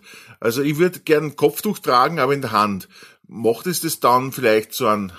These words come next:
Handtuch? Äh, und wie schaut das aus? Dürfen dann, äh, wenn weibliche Muslime im Kindergartenalter und im Volksschulalter kein Kopftuch mehr tragen dürfen, wie ist es dann eigentlich mit weiblichen Hindi?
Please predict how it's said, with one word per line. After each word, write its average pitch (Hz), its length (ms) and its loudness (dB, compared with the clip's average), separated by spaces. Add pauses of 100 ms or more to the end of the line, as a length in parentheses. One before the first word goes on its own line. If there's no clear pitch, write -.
Handtuch? 147 840 -4 (600)
Äh, 110 520 4 (360)
und 139 200 -8
wie 190 80 0
schaut 185 240 0
das 160 100 -8
aus? 160 260 2 (160)
Dürfen 170 280 -2
dann, 160 320 2 (320)
äh, 123 280 4
wenn 135 380 -2
weibliche 156 440 2
Muslime 143 840 0 (460)
im 117 160 -8
Kindergartenalter 107 960 0
und 101 100 0
im 101 80 -2
Volksschulalter 117 680 0
kein 107 580 -2 (380)
Kopftuch - 840 -4
mehr 104 140 -2
tragen 87 360 -4
dürfen, 90 460 -6 (480)
wie 117 120 -4
ist 139 100 -4
es 156 160 -6
dann 127 240 2
eigentlich 123 400 -2
mit 117 260 -4
weiblichen 107 460 0
Hindi? 139 640 -4